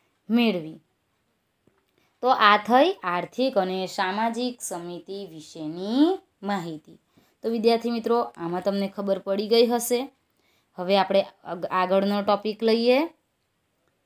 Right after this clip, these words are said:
વાલીની, વાલી સમિતિ એટલે કે વાલીપણા સમિતિ.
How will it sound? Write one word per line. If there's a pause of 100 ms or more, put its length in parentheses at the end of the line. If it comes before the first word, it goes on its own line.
(460)
વાલીની, (540)
વાલી
સમિતિ
એટલે
કે
વાલીપણા
સમિતિ.